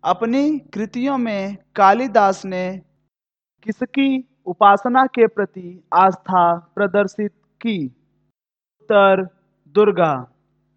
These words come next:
प्रश्न इक्कीस, गुप्त काल में भारत का अधिकतम व्यापारिक संबंध किससे था? उत्तर, दक्षिण पूर्वी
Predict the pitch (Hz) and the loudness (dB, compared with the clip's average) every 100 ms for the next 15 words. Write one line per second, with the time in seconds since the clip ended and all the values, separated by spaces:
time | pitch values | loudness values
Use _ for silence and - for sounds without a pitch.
0 | _ _ _ _ - 214 208 214 - 208 | _ _ _ _ 0 2 2 -6 -6 -8
1 | - 240 254 247 - _ _ _ _ _ | -4 -2 -2 -6 -14 _ _ _ _ _
2 | _ _ _ _ _ - 247 320 - 233 | _ _ _ _ _ -8 -6 -8 2 6
3 | 208 202 202 196 196 190 _ _ _ _ | 6 4 -2 -6 -6 -10 _ _ _ _
4 | 160 190 208 254 - 220 190 185 185 - | 0 4 4 2 0 2 4 4 2 -6
5 | - 185 202 226 - 269 247 214 208 196 | -2 -2 0 -2 -2 0 2 2 2 2
6 | 190 196 220 190 180 185 185 185 - _ | 0 -4 -8 -6 -6 -4 -6 -8 -12 _
7 | _ - 233 247 240 226 185 165 127 123 | _ -8 -6 -4 0 0 0 -2 -4 -4
8 | - _ _ _ _ _ _ _ 185 202 | -16 _ _ _ _ _ _ _ -8 -6
9 | - 202 185 180 - _ _ _ - 214 | 0 0 0 -4 -14 _ _ _ -4 -2
10 | 214 262 254 - 220 202 202 196 196 | 0 -2 -4 -4 -4 -4 -6 -8 -10